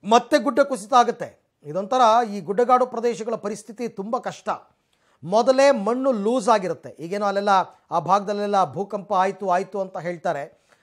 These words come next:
ಈ ಭೂಕಂಪ ಆದಾಗ ಮನೆ ಗಿನೆಗಳು ಬೀಳದೆ ಇದ್ರೂ ಕೂಡ ಈ ಗುಡ್ಡಗಾಡು, ಸಣ್ಣ ಸಣ್ಣ ಗುಡ್ಡಗಳ ಮಣ್ಣು ಲೂಸ್ ಆಗ್ತಾ ಹೋಗುತ್ತೆ.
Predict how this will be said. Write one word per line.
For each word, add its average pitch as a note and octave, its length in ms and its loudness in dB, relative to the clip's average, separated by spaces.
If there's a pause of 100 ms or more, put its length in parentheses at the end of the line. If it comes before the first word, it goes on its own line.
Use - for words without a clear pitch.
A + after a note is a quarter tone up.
(120)
ಈ F#3+ 80 -4
ಭೂಕಂಪ A3+ 540 -2
ಆದಾಗ A#3 360 4
ಮನೆ G3+ 380 0
ಗಿನೆಗಳು A#3+ 360 -2
ಬೀಳದೆ A3 360 -2
ಇದ್ರೂ A3 280 -4
ಕೂಡ A3+ 200 -4 (800)
ಈ A3 200 -4
ಗುಡ್ಡಗಾಡು, A#3 600 2
ಸಣ್ಣ A3+ 220 -2
ಸಣ್ಣ C4 440 -4
ಗುಡ್ಡಗಳ A#3+ 460 2
ಮಣ್ಣು B3 420 0
ಲೂಸ್ A3 320 -2
ಆಗ್ತಾ A3 280 -2
ಹೋಗುತ್ತೆ. E3 400 -8